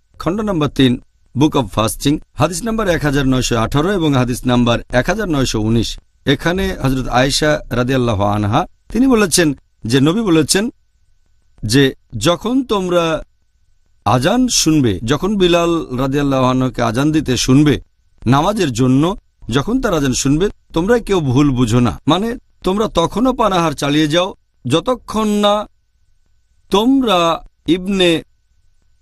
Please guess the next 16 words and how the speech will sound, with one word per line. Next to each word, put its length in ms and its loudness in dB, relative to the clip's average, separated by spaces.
উম্মে 240 0
মাকতুমের 460 0
আজান 220 0
শুনবে, 320 -8
কারণ 220 2
সে 180 0
ভোর 260 2
হওয়ার 220 2
ঠিক 280 -2
আগে 380 -2
ছাড়া 440 -2
অন্য 340 -4
সময় 300 -2
আজান 300 0
দেয় 160 0
না। 160 -8